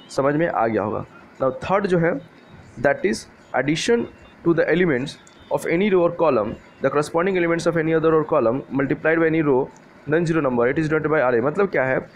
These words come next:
कि हम लोग क्या कर सक-, कर सकते हैं, कोई भी दो रो को आपस में ऐड भी कर सकते हैं, particular row के बनाने के लिए, और कोई भी कॉलम को उसी तरह से ऐड कर सकते हैं। जैसे suppose R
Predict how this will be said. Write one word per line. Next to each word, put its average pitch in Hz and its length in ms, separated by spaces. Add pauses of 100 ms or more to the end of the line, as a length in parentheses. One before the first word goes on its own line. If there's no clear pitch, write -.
(180)
कि 175 60
हम 175 120
लोग 190 80
क्या 180 140
कर 175 120
सक-, - 480
कर 175 80
सकते 170 280
हैं, 165 120
कोई 185 200
भी 190 160
दो 165 220
रो 175 100
को 175 140
आपस 175 320
में 170 100
ऐड 143 260
भी 147 120
कर 156 120
सकते 160 280
हैं, 160 100 (420)
particular 151 360
row 165 120
के 156 140
बनाने 147 300
के 156 100
लिए, 160 200 (280)
और 135 80
कोई 160 200
भी 180 100
कॉलम 147 340
को 180 260 (480)
उसी 160 200
तरह 160 160
से 165 120
ऐड 135 280
कर 123 140
सकते 113 300
हैं। 110 180 (280)
जैसे 160 180
suppose 175 420 (540)
R 156 380